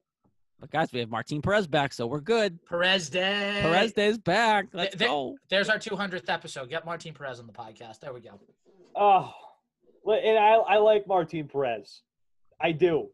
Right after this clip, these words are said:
Speaker 3: But, like, that's, that's my thing with Red Sox fans right now. They're all getting attached to these players.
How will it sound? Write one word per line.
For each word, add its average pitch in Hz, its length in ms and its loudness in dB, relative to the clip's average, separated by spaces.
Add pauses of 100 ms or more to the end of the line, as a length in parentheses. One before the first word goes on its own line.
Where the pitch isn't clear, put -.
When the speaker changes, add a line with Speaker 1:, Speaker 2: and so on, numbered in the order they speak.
Speaker 3:
But, 190 120 4
like, 185 220 -2
that's, 190 320 2
that's 180 360 -4
my 202 140 -4
thing 196 180 -4
with 190 140 -2
Red 170 180 -2
Sox 147 260 -6
fans 113 220 -14
right 101 160 -16
now. 92 120 -20 (480)
They're 135 140 -8
all 151 120 -6
getting 190 320 -6
attached 170 720 -10 (360)
to 156 120 -6
these 151 160 -8
players. - 600 -8